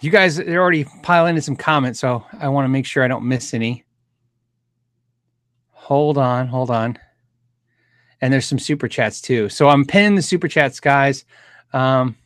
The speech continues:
so just give me a second. Uh, like I said, the great thing about the super chats is I pin them so I don't lose them, so I can always get to them,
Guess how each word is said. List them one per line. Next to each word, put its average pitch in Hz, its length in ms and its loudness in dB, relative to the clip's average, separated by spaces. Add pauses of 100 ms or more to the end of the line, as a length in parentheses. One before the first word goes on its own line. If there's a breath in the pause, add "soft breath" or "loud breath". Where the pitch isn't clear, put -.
(1400)
so 147 120 -4
just 143 200 -6
give 180 100 0
me 170 80 2
a 147 60 2
second. 127 440 -2
Uh, 127 180 0
like 135 160 0
I - 20 -12
said, 131 140 -6
the 131 60 -2
great 165 180 2
thing 160 100 0
about 151 100 2
the 143 60 -6
super 151 220 -2
chats 127 260 2
is 120 140 0
I 110 80 2
pin 147 260 2
them 123 160 4
so 117 160 -2
I 117 60 2
don't 113 180 -2
lose 117 300 2
them, 104 120 -4
so - 140 -6
I 107 60 -2
can 110 140 -8
always 110 180 -4
get 113 180 0
to - 80 -12
them, 98 220 -8